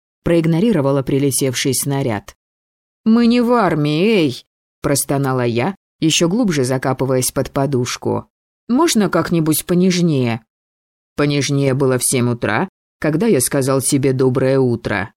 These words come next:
Чуть менее нежно, в девять, когда я спросил: "Разве не ты сама хотела тренироваться?" А сейчас уж прости, время крайних мер под названием полдень. "Серьёзно?"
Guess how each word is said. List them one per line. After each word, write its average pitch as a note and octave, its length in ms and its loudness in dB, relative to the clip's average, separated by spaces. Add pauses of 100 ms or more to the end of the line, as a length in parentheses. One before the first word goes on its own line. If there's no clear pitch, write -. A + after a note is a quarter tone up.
(240)
Чуть - 300 -2
менее F3+ 380 2
нежно, A2+ 500 -2 (360)
в A3 120 2
девять, A2 500 0 (180)
когда D3+ 280 0
я B2+ 160 2
спросил: B2 680 -2 (380)
"Разве D3 320 0
не C3+ 140 0
ты C4 140 -2
сама B2+ 280 0
хотела B2+ 460 0
тренироваться?" B2+ 1000 -2 (400)
А E3 120 -2
сейчас F#3+ 500 0
уж - 160 -2
прости, B2 580 -2 (320)
время C#3+ 380 0
крайних C3+ 420 0
мер F#3+ 220 -2
под D3 180 -2
названием B2+ 720 0
полдень. A2+ 640 -2 (440)
"Серьёзно?" F#3+ 1040 0